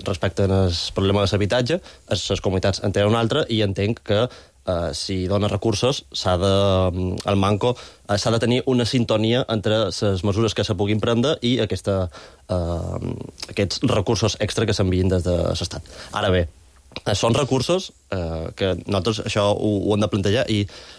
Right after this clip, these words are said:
es, eh, Balears hauria de rebre molts més recursos dels que rep.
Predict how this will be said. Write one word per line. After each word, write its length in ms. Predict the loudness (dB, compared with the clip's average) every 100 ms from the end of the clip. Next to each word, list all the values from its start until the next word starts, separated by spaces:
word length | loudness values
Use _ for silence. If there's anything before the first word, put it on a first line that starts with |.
| -4
es, 220 | -2 -2 0
eh, 120 | 0 0 -2
Balears 480 | 0 2 2 0 -8 _ _ _ -20 -20 _
hauria 300 | 0 2 2
de 60 | 2
rebre 180 | 2 2
molts 200 | 2 0
més 100 | -2
recursos 340 | -2 -4 -2
dels 140 | -4 -4
que 100 | -6
rep. 160 | -8